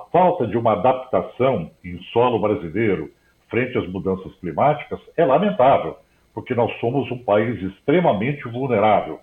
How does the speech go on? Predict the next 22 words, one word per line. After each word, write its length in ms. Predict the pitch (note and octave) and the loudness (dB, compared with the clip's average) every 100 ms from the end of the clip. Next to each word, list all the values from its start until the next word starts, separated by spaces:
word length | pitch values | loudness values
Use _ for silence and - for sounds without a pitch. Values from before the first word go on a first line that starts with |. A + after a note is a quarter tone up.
| _ _ _ _ | _ _ _ _
Você 240 | F#2+ - A#2+ | -10 -8 -6
tem, 300 | A#2 C#3+ B2+ | -4 -4 -2
por 120 | G2 | -2
exemplo, 360 | - G#2+ - | -2 -4 -4
na 80 | F2+ | -6
região 280 | E2+ F2 A2 | -4 -2 -2
metropolitana 800 | F#2+ - D#2+ G2 D#2+ - F2+ E2+ - _ | -2 -6 -10 -12 -8 -6 -6 -8 -14 _
de, 380 | E2+ D2 D#2 D2 | -20 -18 -16 -18
de 200 | D2 - | -20 -10
São 120 | F2 | -8
Paulo, 460 | - A2+ C#3+ F2+ - _ _ _ - | 0 2 4 2 -6 _ _ _ -4
de 80 | |
acordo 460 | G2+ - A2+ B2 A2+ | -2 -2 -2 -2 -2
com 140 | - | -4
as 120 | F#2+ - | -4 0
cartas 420 | A2 A#2+ - F2+ | 2 2 0 -4
geotécnicas 800 | G2 E2+ - A#2 - F2 - - - | -4 -4 0 0 0 -8 -10 -12 -16
que 100 | - - | -12 -6
são, 320 | F#2+ D#2 D2 D#2+ | -6 -6 -12 -12
é, 500 | D#2+ D#2+ D2+ D2 C#2+ _ D#2+ | -8 -6 -6 -8 -10 _ -14
é, 140 | D2 | -12
preparadas 760 | - F#2+ F2 D2+ G2 B2 F2 | -6 -4 -2 0 2 2 0